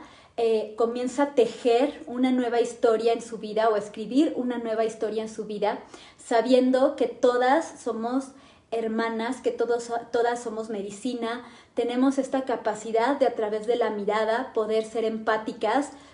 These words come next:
con la otra, con otras mujeres, el poder acompañarlas en el silencio o en la escucha, también, eh, pues si nos piden un consejo, saber acompañar. A nivel personal,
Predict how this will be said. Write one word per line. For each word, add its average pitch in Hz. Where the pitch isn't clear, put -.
con 214
la 220
otra, 226
con 220
otras 233
mujeres, 226
el 220
poder 214
acompañarlas 226
en 220
el 208
silencio 226
o -
en 208
la 190
escucha, 233
también, 220
eh, 202
pues 208
si 208
nos 208
piden 226
un 220
consejo, 220
saber 208
acompañar. 202
A 240
nivel 254
personal, 254